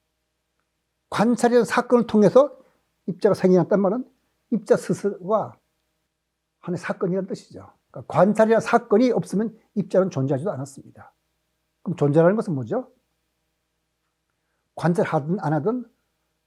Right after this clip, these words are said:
사건이 있든 없든 존재하는 것이 아니라 어떤 사건에서 나타난 겁니다. 그러니까 존재가 사건을 만드는 것이라면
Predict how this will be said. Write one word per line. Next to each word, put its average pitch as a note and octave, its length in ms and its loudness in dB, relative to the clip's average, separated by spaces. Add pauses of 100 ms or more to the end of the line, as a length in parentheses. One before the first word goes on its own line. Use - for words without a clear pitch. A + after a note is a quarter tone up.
(140)
사건이 F3+ 440 0
있든 D#3+ 200 -2
없든 G3 240 -2
존재하는 C#3+ 300 0
것이 F3 140 -2
아니라 A#2+ 500 -4 (1500)
어떤 F#3 180 -6
사건에서 A3+ 580 -2
나타난 A2+ 380 -8
겁니다. - 180 -20 (1600)
그러니까 C3+ 140 -10
존재가 F3 480 2
사건을 G#3+ 380 2
만드는 D#3 340 2
것이라면 C#3+ 680 -4